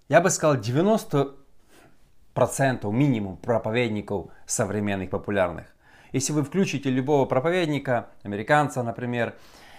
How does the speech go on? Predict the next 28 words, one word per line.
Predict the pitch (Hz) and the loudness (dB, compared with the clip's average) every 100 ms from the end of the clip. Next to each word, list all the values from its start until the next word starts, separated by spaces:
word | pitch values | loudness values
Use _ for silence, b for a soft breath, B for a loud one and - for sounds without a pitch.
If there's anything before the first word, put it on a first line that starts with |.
| B - - - _ - | B -18 -18 -20 _ -4
проследите | 120 131 151 175 185 | -2 0 0 -2 -2
последних | 143 135 - 147 131 - | -2 -2 0 2 0 -2
полгода, | 131 123 165 170 139 120 - - - - - - - - | -2 0 0 2 2 0 -4 -20 -20 -20 -20 -20 -20 -2
там | - 220 247 240 | 2 4 2 -2
плюс-минус | 185 247 262 - 226 196 185 | -4 0 0 0 0 2 2
одно | 170 170 | 2 2
и | |
то | 156 127 | 2 0
же, | 90 | 0
да? | 90 131 139 | 0 -2 0
То | 127 | -2
есть | 123 - | -2 -2
есть | 185 - | 0 0
темы, | - 190 143 | 4 4 4
которые | 120 117 139 127 113 | 2 0 4 6 6
популярны, | 104 - 123 147 175 190 220 | 2 2 6 6 6 2 -4
которые | - - 117 110 107 104 | -6 -2 0 2 2 0
собирают | - 101 110 104 101 - | -2 0 4 4 4 2
публику, | 208 175 151 160 | 2 2 -2 -2
а | 127 | 0
есть | 127 123 - | 0 -2 0
темы, | 185 185 131 | 2 2 0
на | 113 | 0
которые | 113 - 131 120 | -2 0 0 0
никто | 113 - 120 | -2 -4 -4
не | 110 | -4
хочет | 113 - 101 | -4 -6 -6
говорить. | 101 110 110 101 | -4 -2 -2 -6